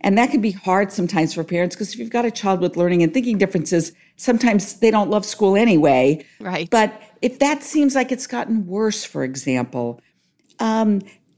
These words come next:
Speaker 1: kids who make up reasons to not go to school or make up reasons to not go to basketball practice or be in a certain carpool.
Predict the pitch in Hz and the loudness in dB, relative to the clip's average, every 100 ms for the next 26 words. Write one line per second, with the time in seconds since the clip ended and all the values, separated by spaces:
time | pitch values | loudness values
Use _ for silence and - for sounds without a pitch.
0 | - - 302 - 277 226 208 208 - 196 | -14 -4 -4 0 2 4 4 0 -2 -2
1 | 180 175 180 165 151 - - 139 135 135 | -2 -2 0 0 0 -2 -2 0 0 -4
2 | - 123 - - 107 101 - _ _ - | -4 -4 -6 -4 -2 -2 -4 _ _ 0
3 | 151 170 185 170 160 156 151 147 139 - | 4 4 2 0 0 2 2 0 -2 -2
4 | 143 135 135 147 170 233 220 - 170 160 | 0 0 0 -2 2 0 0 -2 -2 0
5 | 151 - 147 135 - 139 131 131 127 135 | -2 -2 -2 -2 -2 -4 -2 -6 -2 0
6 | 131 127 135 - 170 - 208 202 202 - | 0 -2 -4 -4 -8 -4 0 0 -2 -2
7 | 165 147 143 139 | 0 2 2 0